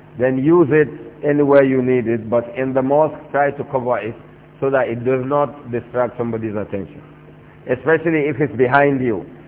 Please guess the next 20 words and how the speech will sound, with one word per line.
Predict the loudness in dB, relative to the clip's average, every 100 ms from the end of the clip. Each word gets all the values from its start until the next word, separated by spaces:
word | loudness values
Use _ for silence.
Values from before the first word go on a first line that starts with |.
| -16 -6
because | 2 2 2
the |
person | 2 2 2 0
behind | 2 2 2
you | 0 -2
will | -4
be | -4
seeing | -4 -6
it. | -10 -16 -20 -20 -20 -20 -20 -20 -20 -20 -20 -20 -20 -20 -20 -20 -20 -20 -20 -20 -20 -20 -20 -20 -20 -12
Jazakumullahu | -2 2 2 0 -4 0 0 0 -2
khairan. | -6 -6 -12 -18 -20 -20 -20 -20 -20 -20 -20 -20 -20 -20 -20 -20 -20 -20 -20 -20 -20 -20 -20 -10
Are | -6
you | -6 -6
sure? | -4 -4 -6 -16 -20 -20 -14
We | -12 -6
started, | -2 -2 -2 -4 -8 -10
oh, | -8 -8 -12 -20 -20 -12
after | -12 -8 -6
five, | -4 -4 -6 -4
eh? | -4